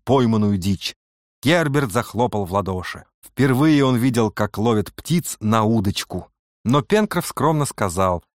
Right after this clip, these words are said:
что хотя это и не первый его опыт, однако заслуга такого изобретения принадлежит не ему. «Способ для нас очень удобный», заметил он. «Да и то ли нам еще придется придумывать в нашем положении».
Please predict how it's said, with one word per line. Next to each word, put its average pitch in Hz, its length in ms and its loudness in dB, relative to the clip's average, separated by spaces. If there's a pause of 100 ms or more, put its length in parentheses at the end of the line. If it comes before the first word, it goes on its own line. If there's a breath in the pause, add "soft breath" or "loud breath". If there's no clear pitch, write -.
(140)
что - 260 -2
хотя 135 380 0
это 127 240 0
и - 180 -6
не 123 160 2
первый 160 420 0
его 95 320 0
опыт, 92 260 -6
однако 110 340 -4
заслуга 107 480 -2
такого 107 380 -2
изобретения 110 840 -2
принадлежит 101 720 -4
не 98 240 -2
ему. 90 340 -8 (560)
«Способ 170 480 0
для 135 140 2
нас 147 260 0
очень 131 260 0
удобный», 117 420 0
заметил 90 480 -4
он. 87 180 -8 (300)
«Да 101 120 -4
и 110 100 2
то 175 200 0
ли 185 120 2
нам 160 180 0
еще 139 240 0
придется 110 720 -2 (200)
придумывать 110 560 0
в 92 80 -6
нашем 95 280 -2
положении». 95 680 -8